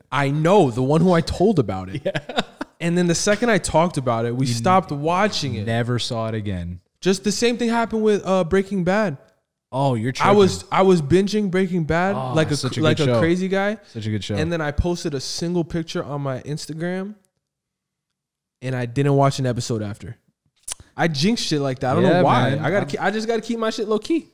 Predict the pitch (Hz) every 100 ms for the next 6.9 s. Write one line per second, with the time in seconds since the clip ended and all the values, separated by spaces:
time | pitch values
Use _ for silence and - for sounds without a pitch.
0 | 131 131 165 123 139 185 185 - 175 147
1 | 139 156 113 87 92 87 95 156 127 90
2 | 87 101 110 143 101 87 - 85 92 107
3 | 120 123 - 165 156 117 104 123 131 123
4 | 107 98 92 87 - _ 104 120 123 147
5 | 143 - 135 117 120 113 107 - 127 160
6 | 226 254 254 262 294 302 - 156